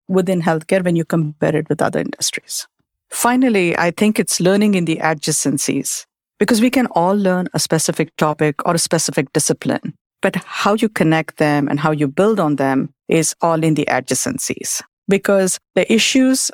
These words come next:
are interconnected, the symptoms that get revealed are not always the root causes that we need to solve for. And so an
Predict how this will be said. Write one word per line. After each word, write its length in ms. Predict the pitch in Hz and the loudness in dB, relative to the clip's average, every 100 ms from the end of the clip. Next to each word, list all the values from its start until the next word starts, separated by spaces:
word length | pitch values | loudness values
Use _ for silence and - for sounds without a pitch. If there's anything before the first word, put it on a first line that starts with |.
| 196 | -2
are 80 | |
interconnected, 880 | 190 185 196 185 185 175 - 165 - _ | 0 0 -2 0 0 0 0 -4 -4 _
the 120 | - 180 | -2 0
symptoms 640 | - 269 269 277 247 - | 2 2 4 2 2 -2
that 260 | - 190 - | -2 -2 0
get 240 | 190 - | -2 0
revealed 440 | 185 175 220 277 - _ | 0 2 2 0 -6 _
are 240 | - 196 196 | 0 0 2
not 340 | 202 202 262 277 | 2 2 2 0
always 680 | 202 196 196 202 185 - - - - | 0 2 2 0 -2 -6 -8 -16 -4
the 160 | 175 175 | 0 2
root 340 | 180 208 - | 2 2 0
causes 680 | 202 196 175 160 156 - - _ | 0 0 0 -2 -2 -4 -10 _
that 160 | 185 175 | -2 0
we 120 | 180 | 2
need 200 | 175 165 | 2 0
to 60 | 160 | 0
solve 300 | - 202 202 | 0 0 0
for. 180 | - - - - | -2 -4 -4 -2
And 100 | 220 | 2
so 100 | 269 | 2
an 120 | 240 | 0